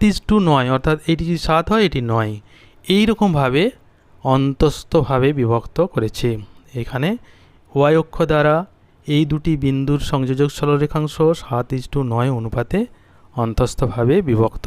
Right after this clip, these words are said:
হয়েছে। তাহলে পেয়ে গেলাম, অতএব y অক্ষ দ্বারা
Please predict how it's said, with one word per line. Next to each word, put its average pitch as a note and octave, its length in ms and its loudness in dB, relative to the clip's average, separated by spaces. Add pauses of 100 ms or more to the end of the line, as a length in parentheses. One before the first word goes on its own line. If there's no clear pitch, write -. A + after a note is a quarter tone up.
(120)
হয়েছে। A2+ 280 -2 (760)
তাহলে B2 260 -4
পেয়ে D3+ 180 4
গেলাম, F3 180 0 (760)
অতএব B2+ 380 2 (600)
y D#3 40 4 (100)
অক্ষ - 200 -8 (160)
দ্বারা A#2 240 2